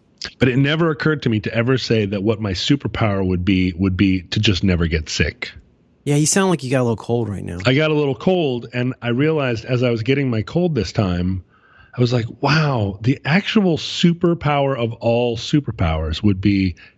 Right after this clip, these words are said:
Speaker 1: to just never get sick."
Speaker 2: Okay. Oh, you know
Speaker 1: Right?
Speaker 2: what? That's a very, uh, grown-up defensive strategy. Some of my favorite superheroes are ones who have what are regarded as defensive skills. That's the, the s-, the thing they end up doing on the team.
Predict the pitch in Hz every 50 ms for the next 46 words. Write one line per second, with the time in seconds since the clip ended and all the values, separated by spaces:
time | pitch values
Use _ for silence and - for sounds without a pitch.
0 | _ - - 117 110 120 107 - 113 110 110 113 113 113 107 107 107 101 - -
1 | - - 175 170 - - _ - - - _ _ _ _ _ _ _ _ _ _
2 | - 202 226 285 294 - - 214 160 139 131 147 175 226 240 - _ _ _ -
3 | 196 254 311 302 - - 202 208 220 - 226 226 240 262 - 170 220 240 262 -
4 | 202 156 131 123 131 135 170 185 190 196 202 196 196 185 175 165 160 139 - _
5 | _ - 139 143 139 135 131 127 123 117 107 - - 131 143 170 202 247 233 185
6 | 156 151 151 - - _ _ _ _ _ - 131 110 104 - 196 214 208 - 185
7 | 165 - - 147 - - - 131 117 120 123 107 98 92 - - - 220 294 330
8 | 330 339 294 190 - - - - 156 165 156 143 120 107 - - 156 143 - 123
9 | 101 117 104 95 98 95 95 123 123 117 127 135 139 131 - - 139 120 117 113
10 | 110 110 104 110 120 131 127 117 110 110 113 104 113 113 113 110 107 98 95 90
11 | 90 - 135 156 156 - 117 98 92 - 95 95 - - - 185 180 135 - 87
12 | 104 123 120 113 - - 117 110 98 - - 117 107 - - - - 147 139 -
13 | - - 147 147 135 131 120 117 110 98 - 139 131 123 117 117 104 92 90 90
14 | - - 214 190 123 90